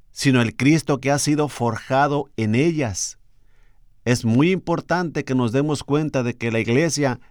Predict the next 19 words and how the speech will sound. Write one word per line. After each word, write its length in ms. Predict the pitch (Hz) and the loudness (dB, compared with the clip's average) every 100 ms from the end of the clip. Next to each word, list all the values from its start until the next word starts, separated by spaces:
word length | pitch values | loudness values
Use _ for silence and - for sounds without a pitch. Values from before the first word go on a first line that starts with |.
| - | -2
es 280 | 135 151 - - | 2 2 0 -2
absoluta 840 | 135 120 120 117 139 - 147 - - | -2 -2 -2 0 -2 0 -4 -4 -2
y 240 | 139 127 123 | 4 4 4
únicamente 880 | 135 151 165 147 135 135 139 135 139 - _ - | 2 2 2 2 4 4 2 2 -4 -4 _ -4
la 140 | 107 | -2
expresión 640 | 101 - 104 92 107 101 | -2 -2 -2 0 -2 -2
de 160 | 104 104 | 0 0
Cristo. 540 | 117 127 120 - 98 - - - - _ _ _ - _ _ - _ - | 2 2 0 -6 -8 -10 -20 -20 -20 _ _ _ -20 _ _ -20 _ -6
Hay 120 | - | 0
muchos 300 | 196 208 202 | 2 2 2
pasajes 540 | - 131 143 151 160 - | 2 0 2 0 0 0
en 120 | 120 | 0
la 140 | 104 | 0
Biblia, 440 | 90 135 139 107 80 - - - - | 4 2 4 0 -2 -10 -20 -20 -4
como 200 | 120 113 | 2 2
por 140 | 113 110 | 2 0
ejemplo 720 | 104 120 123 131 120 110 92 - _ | 2 0 0 0 2 0 -2 -18 _
Mateo 380 | 104 98 113 113 | 0 0 2 0
diecisiete, 760 | 117 120 - 131 147 113 87 | 0 -2 2 0 2 -4 -6